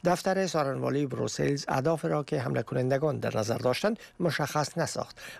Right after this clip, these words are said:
مرکز ناتو، کمیسیون اروپایی و شماری از ادارات ملل متحد در بروسلز موقعیت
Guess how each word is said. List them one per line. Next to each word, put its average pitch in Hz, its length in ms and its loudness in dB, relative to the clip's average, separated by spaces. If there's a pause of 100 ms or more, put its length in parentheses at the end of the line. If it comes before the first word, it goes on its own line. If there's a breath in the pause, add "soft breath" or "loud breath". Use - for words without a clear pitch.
مرکز 127 320 2
ناتو، 156 340 2
کمیسیون 185 440 0
اروپایی 151 400 2
و 151 140 2
شماری 135 320 0
از 131 140 0
ادارات 123 400 0
ملل 113 300 0
متحد 123 360 2 (300 loud breath)
در 135 320 2
بروسلز 135 600 0
موقعیت 131 540 0